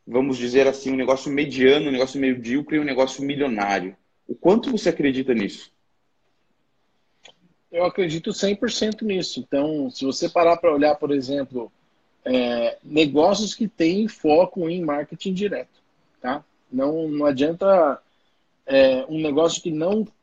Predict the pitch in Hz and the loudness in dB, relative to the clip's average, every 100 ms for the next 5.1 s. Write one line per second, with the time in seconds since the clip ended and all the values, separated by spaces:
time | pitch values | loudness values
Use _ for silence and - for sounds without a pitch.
0 | _ 151 160 208 - - 202 208 160 156 | _ 0 2 2 -2 4 4 4 0 0
1 | 135 131 131 170 160 147 143 147 147 - | 0 0 -2 -4 -4 -6 -6 -4 -6 -4
2 | 131 147 180 147 131 127 131 143 139 - | -4 -2 -2 -2 -6 -4 -4 -2 -2 -4
3 | 131 135 139 143 151 156 _ _ _ _ | -2 0 2 0 -2 -6 _ _ _ _
4 | _ _ - 147 147 156 151 175 180 180 | _ _ 2 4 4 0 -4 -2 -2 -4